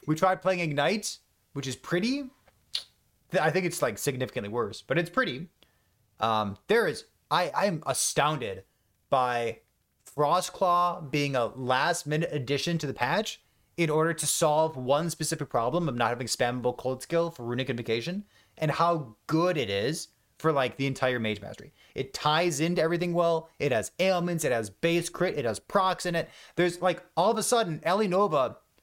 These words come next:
there, there was always this problem in Mage where you didn't have a good fifth skill. It's like, "Oh, you can use Arcane Ascendance."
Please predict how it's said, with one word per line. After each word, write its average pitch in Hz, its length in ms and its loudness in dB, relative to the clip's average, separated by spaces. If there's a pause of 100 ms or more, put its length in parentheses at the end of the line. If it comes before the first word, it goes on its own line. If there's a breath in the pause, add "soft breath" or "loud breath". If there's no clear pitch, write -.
(500)
there, 202 220 2
there 202 80 2
was 208 100 0
always 247 240 2
this 277 80 -4
problem 185 560 0
in 143 200 -2
Mage 113 460 -2 (180)
where 147 160 2
you 147 180 -2
didn't 170 580 -2
have 139 360 2
a 131 60 -2
good 143 280 0
fifth - 280 -2
skill. 127 540 -2 (480)
It's 123 100 -8
like, 143 120 0
"Oh, 262 80 4
you 262 120 0
can 220 80 2
use 226 160 2
Arcane 214 320 0
Ascendance." 196 560 -2